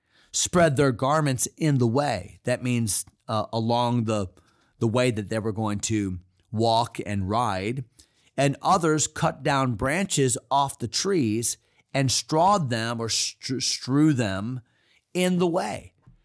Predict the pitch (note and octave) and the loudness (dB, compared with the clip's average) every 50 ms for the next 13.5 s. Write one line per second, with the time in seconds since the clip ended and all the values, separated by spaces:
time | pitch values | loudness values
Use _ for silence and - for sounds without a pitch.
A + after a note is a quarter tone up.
0 | _ _ - - F#3 E3 D#3 F#3 G3 F3 E3+ E3 D#3 D3 C#3 C#3+ A#2+ - - C#3 | _ _ -4 -2 0 2 2 2 2 2 2 0 0 0 0 -2 -4 -2 -2 -2
1 | C3 B2 A#2+ A2 - - - C3+ A#2+ A2 G#2+ A2 G#2 - - D3 D#3 D#3 C#3+ D3+ | -2 -2 -2 -4 -8 -10 -8 -8 -6 -6 -6 -4 -4 -2 0 0 0 0 0 0
2 | D3+ D3 D3 D3 C#3+ - - C3 A#2+ A#2 A#2 G2 - B2 A#2+ B2+ C3+ B2+ - - | 0 0 0 0 0 -2 -2 -2 -2 -2 -4 -4 -4 -4 -4 -4 -4 -4 -4 -4
3 | C3+ A#2 G#2 - A2+ A2+ A2 G#2 G2 - - - B2+ B2 B2 B2 A#2+ A#2+ B2+ B2+ | -4 -4 -6 -6 -6 -6 -6 -6 -6 -6 -4 -2 0 0 2 0 0 0 -2 -2
4 | C3 A#2+ - - B2 A#2 - - A2+ A2+ - - - B2+ A#2+ A#2+ A2+ - - _ | -2 -2 -2 -2 -4 -4 -4 -4 -4 -4 -4 -4 -2 -2 -2 -2 -2 -6 -8 _
5 | - A2 A2+ A2 A2+ A2+ A2+ G#2+ G#2 G2 - - - - B2 B2 A#2+ A#2 A#2+ B2 | -12 -10 -6 -6 -4 -4 -6 -6 -8 -8 -10 -10 -8 -4 -4 -2 -2 -2 -2 -4
6 | B2 B2 A2+ - _ _ _ _ - A#2 B2 A#2+ A#2 A#2 A#2+ A#2+ - - G#2+ - | -4 -6 -6 -8 _ _ _ _ -2 0 0 2 2 0 -2 -2 -4 -6 -8 -8
7 | - - - A#2+ A#2 A#2+ A#2+ A#2+ B2 A#2+ - _ - - - C3+ A2+ A2 A2 A2+ | -8 -8 -8 -6 -4 -4 -4 -6 -6 -10 -12 _ -14 -8 -6 -4 -4 -4 -4 -4
8 | A#2+ B2 A#2+ B2+ C3+ B2 - - - _ _ - - _ _ _ _ _ _ _ | -6 -6 -8 -6 -4 -4 -6 -6 -8 _ _ -20 -20 _ _ _ _ _ _ _
9 | _ B2+ C3+ C3+ D#3+ F#3+ F3 A3+ G#3+ - - E3 C#3 B2 A#2+ A#2+ B2 B2 A2 - | _ -4 -2 -2 -2 -2 -2 -2 -4 -4 -4 -4 -4 -2 -2 -2 -2 -4 -4 -8
10 | _ _ - - - - - _ - - D#3+ E3+ G3 G3+ G3 E3+ D#3 C3 - - | _ _ -16 -12 -12 -12 -12 _ -8 -6 -4 -2 0 0 0 0 -2 -4 -6 -10
11 | - - - A#2+ A2 G#2+ G2+ F#2+ F#2+ G2 A#2+ C#3+ D3 C#3+ - _ _ _ _ _ | -10 -6 -4 -4 -2 -2 -4 -6 -6 -8 -8 -8 -8 -8 -10 _ _ _ _ _
12 | _ _ _ _ _ _ - A#2+ C3+ C#3 C#3 C#3 C3+ - - D3 C3 - - - | _ _ _ _ _ _ -2 2 2 4 4 2 0 -2 -2 -2 -2 0 0 0
13 | - A#3 C#4 C#4+ B3+ A#3+ D#3 A#2+ - | 0 0 0 0 2 2 0 0 -2